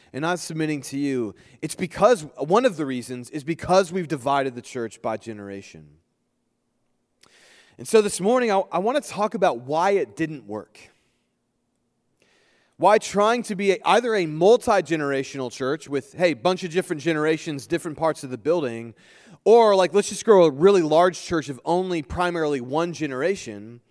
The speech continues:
why it didn't work, and why we seek to be something very different, and why it will be crucial for us as, as Liberty to think this out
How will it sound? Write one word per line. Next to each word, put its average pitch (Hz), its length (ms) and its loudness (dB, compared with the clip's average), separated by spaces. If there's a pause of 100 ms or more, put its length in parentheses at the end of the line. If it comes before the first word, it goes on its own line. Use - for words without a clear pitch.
(880)
why 185 280 2
it 202 180 -2
didn't 175 300 -2
work, 120 340 -10 (1500)
and 147 120 -6
why 208 160 4
we 214 280 0
seek 170 340 -6
to - 80 -18
be 160 100 -10
something 160 380 -8
very 147 320 -4
different, 92 500 -16 (1120)
and 147 140 -8
why 190 200 6
it 226 40 6
will 196 140 6
be 175 100 -4
crucial 233 520 -4
for 156 200 -4
us 147 240 -4
as, 131 140 -12
as 135 240 -12
Liberty 196 320 -8
to 135 60 -14
think 165 280 -12
this 151 240 -8
out 127 260 -6